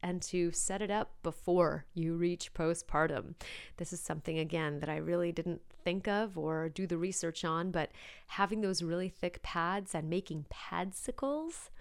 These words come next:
this is something where you take a huge, big old maxi pad and you soak it in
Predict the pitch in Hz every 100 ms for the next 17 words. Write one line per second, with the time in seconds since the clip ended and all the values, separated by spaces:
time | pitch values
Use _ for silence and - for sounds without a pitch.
0 | - - - - - - 185 - 185 170
1 | 170 165 165 165 165 170 170 - 175 165
2 | 160 - 190 180 180 170 160 - - -
3 | - - - - 185 190 175 160 151 160
4 | 151 160 - 180 - 170 165 170 156 156
5 | 170 - - 185 - - - - 175 160
6 | 160 160